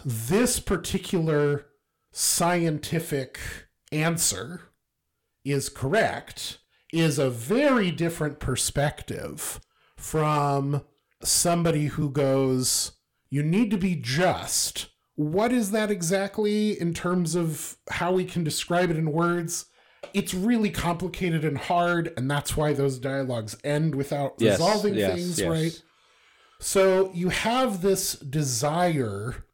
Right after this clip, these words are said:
Speaker 1: to cement these ideas that perhaps in the original version of the philosophy, that wasn't the point.
Speaker 2: Yes.
Speaker 1: Is, do you think that's fair?
Speaker 2: Yes, yes, absolutely.
Speaker 1: Okay.
Speaker 2: Absolutely.
Speaker 1: So you have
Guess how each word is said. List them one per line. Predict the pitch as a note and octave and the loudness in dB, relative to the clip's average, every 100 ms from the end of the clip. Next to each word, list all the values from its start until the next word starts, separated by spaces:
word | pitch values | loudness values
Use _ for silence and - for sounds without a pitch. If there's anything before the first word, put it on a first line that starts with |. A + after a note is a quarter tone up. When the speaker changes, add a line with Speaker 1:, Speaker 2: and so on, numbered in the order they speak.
| _ _ - | _ _ -8
Speaker 1:
to | B2 | -4
cement | - - E3 C#3+ C#3 C#3+ B2 G#2+ - - - - _ _ _ _ A#2 | 0 0 0 0 0 0 -2 -4 -4 -4 -8 -16 _ _ _ _ -6
these | C3 C#3 C#3 C#3 C3+ C3 - | -2 0 2 2 0 -2 -2
ideas | C3+ C3+ D3 D3 B2+ | -2 0 0 0 0
that | C#3+ - | -4 -4
perhaps | C3 - F#3+ A3+ - - | -6 -2 -2 -2 -4 -4
in | D#3+ D#3 | -2 0
the | D3 C3+ | 2 2
original | C3+ D3 C#3 C3+ | 0 0 -2 -4
version | A2+ C#3 F3+ D#3+ C3 A#2+ A2+ A#2 - _ _ - | -4 0 0 0 -2 -4 -8 -12 -16 _ _ -6
of | B2+ B2+ A#2+ A#2 A2 - - _ _ | -2 0 -2 -4 -10 -14 -18 _ _
the | A2+ | -10
philosophy, | - B2 C#3 C#3+ - - G#2 F#2+ G#2 - _ - | -4 -2 0 -2 -4 -6 -8 -8 -12 -16 _ -4
that | D#3 | 0
wasn't | F3+ C#3+ C3 | 0 -2 -6
the | C#3 | -8
point. | - - F#2 - - - - _ _ | -6 -6 -6 -10 -14 -14 -16 _ _
Speaker 2:
Yes. | F2 D2+ | -10 -6
Speaker 1:
Is, | B2 A#2+ | -6 -6
do | A#2+ | -4
you | C3 | -4
think | - D3+ D3+ | -2 -6 -4
that's | C3 C3+ - | -8 -6 -8
fair? | - - - - - - | -6 -6 -8 -10 -14 0
Speaker 2:
Yes, | A2+ C3 - - - | 6 6 4 -6 -2
yes, | G#2+ F2 G#2+ | -2 0 -2
absolutely. | G2+ - G2 G2 G2 - - | -4 -4 -4 -4 -6 -12 -8
Speaker 1:
Okay. | C#3 - G2+ | -6 -4 -4
Speaker 2:
Absolutely. | D2+ D2 F#2+ - _ _ - | -6 -8 -14 -20 _ _ -10
Speaker 1:
So | - - F#3+ F#3 | -2 2 4 4
you | F#3 | 4
have | E3 - A3 B3+ C4 B3+ B3+ - | 2 0 2 2 2 2 0 -4